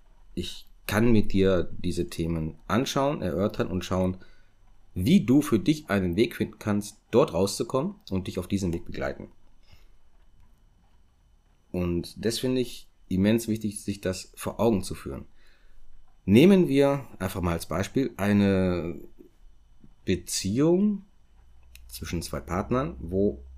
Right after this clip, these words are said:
ein Part übergriffig ist. Vielleicht sogar missbräuchlich.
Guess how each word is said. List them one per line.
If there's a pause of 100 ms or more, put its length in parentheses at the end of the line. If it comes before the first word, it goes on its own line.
(480)
ein
Part
übergriffig
ist. (720)
Vielleicht
sogar
missbräuchlich.